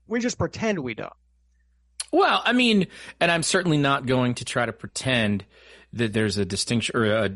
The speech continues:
Speaker 2: a, a similarity between what you do and a Catholic church service, but, like,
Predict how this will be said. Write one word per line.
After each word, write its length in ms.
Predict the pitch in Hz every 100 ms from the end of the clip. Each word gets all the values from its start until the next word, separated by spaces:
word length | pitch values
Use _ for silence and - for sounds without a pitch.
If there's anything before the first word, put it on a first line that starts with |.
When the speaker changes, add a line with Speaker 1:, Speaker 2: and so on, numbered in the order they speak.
| -
Speaker 2:
a, 240 | 101 92 92 _
a 240 | 98 92 - _ _
similarity 560 | - - 127 117 117 110
between 440 | 107 - 117 107
what 140 | 107 110
you 160 | 110
do 380 | 113 110 110 104 113
and 140 | 101
a 40 |
Catholic 380 | 95 123 110 92
church 300 | - 196 196
service, 380 | - 110 98 98
but, 180 | - 131
like, 300 | 131 123